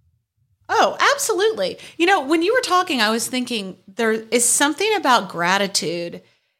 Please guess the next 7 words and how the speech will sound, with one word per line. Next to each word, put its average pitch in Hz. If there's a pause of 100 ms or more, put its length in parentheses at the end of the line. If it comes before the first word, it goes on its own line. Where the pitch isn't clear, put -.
(120)
that's 220 (120)
a 208
fundamental 269
act 185
of 180
intentional 185
remembrance. 160